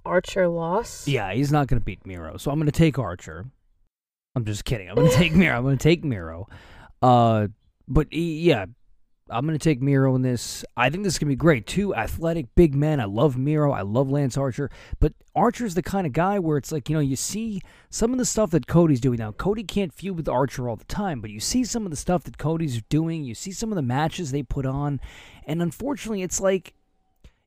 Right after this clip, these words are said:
Speaker 2: you have a lot of guys. You're putting over these,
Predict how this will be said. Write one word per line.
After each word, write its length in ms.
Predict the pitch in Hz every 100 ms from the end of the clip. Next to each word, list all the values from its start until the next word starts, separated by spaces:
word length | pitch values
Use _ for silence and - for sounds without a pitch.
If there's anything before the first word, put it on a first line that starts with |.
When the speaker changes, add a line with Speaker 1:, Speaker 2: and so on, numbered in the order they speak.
| -
Speaker 2:
you 160 | 240
have 160 | 254 262
a 40 |
lot 260 | 240 214 202
of 120 | 226
guys. 440 | 165 214 240 190 127
You're 80 |
putting 480 | - - 269 262 269 233
over 360 | 165 220 202 190
these, 300 | 175 143